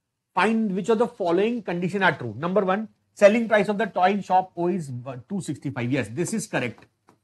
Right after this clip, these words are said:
this is correct, ये ट्रू है। आगे बढ़ते हैं, total revenue generated by the shop O by selling all the toy in shop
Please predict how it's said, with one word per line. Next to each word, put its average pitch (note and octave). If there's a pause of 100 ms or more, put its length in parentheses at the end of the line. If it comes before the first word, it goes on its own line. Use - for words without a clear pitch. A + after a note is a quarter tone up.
(440)
this D3
is F#3
correct, A2
ये F#3
ट्रू D#3+
है। E2+ (680)
आगे D#3+
बढ़ते F#3+
हैं, G#3 (760)
total A#3
revenue G#3+
generated G3+
by G3+
the A3+
shop G#3
O F#3+
by G#3+
selling G3
all F#3+
the G#3+
toy F#3+
in G#3
shop G3